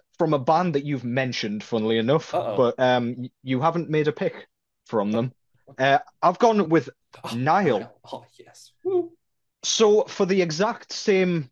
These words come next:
Speaker 1: reason as you said, the track To Walk Forth from the Fla-, uh, from Flames Unscathed,
Speaker 2: Such a good song.
Speaker 1: which is the final track on this, that thing just captures the Eg-, ancient Egyptian feel. I don't know what.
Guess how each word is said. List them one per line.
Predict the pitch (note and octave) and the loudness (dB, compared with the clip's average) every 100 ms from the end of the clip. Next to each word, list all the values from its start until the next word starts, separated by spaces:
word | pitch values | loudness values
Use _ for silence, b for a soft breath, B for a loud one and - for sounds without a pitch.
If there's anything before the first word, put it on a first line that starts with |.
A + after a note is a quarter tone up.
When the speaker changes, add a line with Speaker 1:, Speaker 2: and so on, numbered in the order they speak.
| - | -14
Speaker 1:
reason | C#3+ D#3 F#3 F3 E3+ | -6 -2 0 0 0
as | C#3+ | 0
you | D#3 D3+ | -2 -4
said, | - D#3 B2+ G2 - _ _ C#3 | 0 0 0 -2 -12 _ _ -6
the | C3 | -2
track | D#3 - G#3 F3+ - - - | -2 0 0 -2 -4 -12 -6
To | F3+ | -4
Walk | D3 E3 G3 - | 0 0 0 -6
Forth | - E3 D#3 D3 | -2 0 0 -2
from | - D#3+ C3 | -4 -4 -2
the | B2+ | -4
Fla-, | - D#3 D3 - | -4 0 0 0
uh, | D3+ C#3 | 0 0
from | - C#3+ | 0 -2
Flames | A#2+ D#3 D3 C#3+ C3 D3 | 0 0 0 0 -4 -4
Unscathed, | C3 A#2 - - C#3 A2 G2 - | -2 -4 -4 0 0 0 -4 -12
Speaker 2:
Such | - B2+ - | -12 -12 -10
a | |
good | A#2 | -12
song. | - G#2+ | -4 -4
Speaker 1:
which | C3 | -2
is | C3 | -4
the | C#3 | 0
final | E3 E3 D#3+ C#3+ | 2 2 2 0
track | D3+ B2+ - - | 0 0 0 -2
on | B2+ B2 | 0 0
this, | A2+ - - b b b _ _ _ F3 | 0 -4 -12 b b b _ _ _ 2
that | G3+ G3+ | 2 4
thing | G#3+ G3 F#3 - _ _ _ _ C#3+ | 4 4 2 -4 _ _ _ _ -6
just | - F#3+ - - | 0 2 0 -6
captures | - D#3+ - - F3 C3+ | -4 -2 -2 0 0 2
the | D3 | 2
Eg-, | C3+ - - | 2 0 -2
ancient | D3+ D#3 D3+ D3 | 0 0 -2 -2
Egyptian | C#3 D3 - B2+ | 0 -2 -2 -4
feel. | - D3+ D#3 | 0 2 2
I | C#3 | 2
don't | D#3+ G3 | 2 2
know | F#3+ E3 | 2 0
what. | C3+ C#3+ D3+ B2+ - | -2 0 0 0 -8